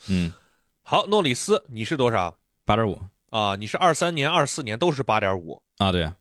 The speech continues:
Speaker 2: 我在二三年的时候给诺里斯原本是八点五，但是一个赛季之后，我认为他现在值得九分儿。
Speaker 1: 值得九分儿，嗯，OK。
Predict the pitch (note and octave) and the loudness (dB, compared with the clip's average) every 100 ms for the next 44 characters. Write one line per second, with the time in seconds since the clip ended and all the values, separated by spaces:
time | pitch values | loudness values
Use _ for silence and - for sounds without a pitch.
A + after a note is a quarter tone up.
0 | - C#3 D#3+ A#3 G3 A3 G3+ A#3 F3+ C#3 | -2 2 4 4 6 4 4 2 0 -2
1 | D#3 D3+ D3 C#3+ C#3 A#2+ - A#2+ G#2+ G#2+ | -2 0 2 4 4 2 2 2 2 0
2 | E3+ C3+ G2+ - B2+ C3 C3 C3 A2+ D#3 | 0 0 -2 -6 -4 -2 0 0 -2 0
3 | C3 G2 - B2+ A#2 G#2 G2+ F#2+ C3+ C3 | -2 -2 -6 -4 -2 -2 -2 0 2 2
4 | C3 F2 - A#2+ A2+ B2+ D#3+ C#3+ A#2 A2+ | 0 -2 -4 -4 -4 -4 -2 -4 -4 -6
5 | C3+ A2 F#2+ G#2+ G2 G#2+ G#2+ G#2 A2 G2+ | -4 -2 -2 -4 -6 -2 -2 -2 -4 -2
6 | F#2+ - G#2+ G#2+ G#2 G#2+ - F#2+ F#2+ - | -4 -6 -6 -4 -4 -6 -10 -8 -8 -8
7 | - - F#2 G2+ G#2 F2+ F#2+ - G#1+ - | -18 -6 -2 0 0 0 0 -4 -10 -8
8 | D#2 D2+ - - D#2+ D#2 D#2 D2+ - D#2+ | -6 -6 -8 -8 -4 -2 -4 -4 -6 -6
9 | D2+ | -6